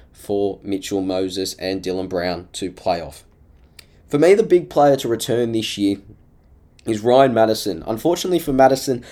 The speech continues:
last year wasn't his best year. He didn't have a great twenty-one season, but I'm predicting him to go even, to improve upon that and return to the form that saw him earn the contract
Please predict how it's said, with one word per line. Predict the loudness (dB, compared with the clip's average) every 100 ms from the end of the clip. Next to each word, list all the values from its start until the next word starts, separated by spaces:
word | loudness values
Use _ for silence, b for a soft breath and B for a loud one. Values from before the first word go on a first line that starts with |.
| B
last | 4 4 6 0
year |
wasn't | 0 -2 -2
his | -6
best | -2 -4 -4 -8
year. | -8 -8 b b _
He | -4
didn't | 0 0
have | 2 0
a | 0
great | 2 0 0
twenty-one | -6 -6 -4 -6 -6 -4 -2 -2 -2
season, | -6 -8 -8 -8 -10 b b b b -2
but | -2
I'm | 0
predicting | -2 -4 -2 -2 -2
him | 0 -2
to | -2
go | 2 4 4 2 -4 _
even, | -6 -4 -4 -6 -8 _ 0
to | 2 2 0
improve | -4 -6 0 2 4
upon | 0 0 -2 0
that | -2 -2 -10 b b
and | 0
return | 2 4 2
to | 2
the | -4
form | 0 4 6 4
that | 0
saw | 2 4 6
him | 4 -2
earn | -2 -2 -2
the |
contract | -6 -4 -6 -2 -2 -2